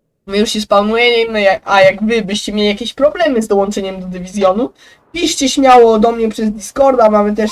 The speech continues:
tam, e, gościa odpowiedzialnego za to. Za rekrutację do tego dywizjonu. Tak więc śmiało piszcie. E, jak nie do mnie, to do tego gościa.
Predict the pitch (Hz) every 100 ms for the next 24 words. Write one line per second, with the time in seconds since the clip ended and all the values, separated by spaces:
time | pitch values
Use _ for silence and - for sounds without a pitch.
0 | - 202 196 196 160 - 180 175 175 180
1 | 185 214 220 - 208 - 196 202 202 202
2 | 208 196 190 190 165 202 226 - _ _
3 | _ _ _ _ _ _ _ _ _ _
4 | - - 175 185 180 175 175 175 175 170
5 | 170 170 165 165 160 180 180 - 208 208
6 | 185 - 180 185 185 185 185 185 185 208
7 | 214 240 269 - - - - - 196 208
8 | 196 202 202 - 262 247 247 226 247 240
9 | - 233 220 220 - - - - - -
10 | - - - - - - - - 160 170
11 | 175 185 226 233 240 226 220 214 202 190
12 | 185 190 185 208 247 240 - 220 214